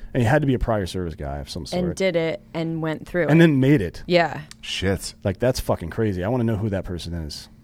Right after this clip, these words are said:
Speaker 3: Uh, we'll be in Vegas.
Speaker 1: We can ask him.
Speaker 3: Yeah, we can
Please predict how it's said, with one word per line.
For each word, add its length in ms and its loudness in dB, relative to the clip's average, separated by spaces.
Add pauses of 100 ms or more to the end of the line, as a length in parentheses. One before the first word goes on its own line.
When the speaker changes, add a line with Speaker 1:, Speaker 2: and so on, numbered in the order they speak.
(280)
Speaker 3:
Uh, 160 0
we'll 100 0
be 160 2
in 100 0
Vegas. 420 0 (460)
Speaker 1:
We 80 -2
can 100 -2
ask 200 -4
him. 140 -8 (380)
Speaker 3:
Yeah, 80 -8
we 120 -8
can 120 -12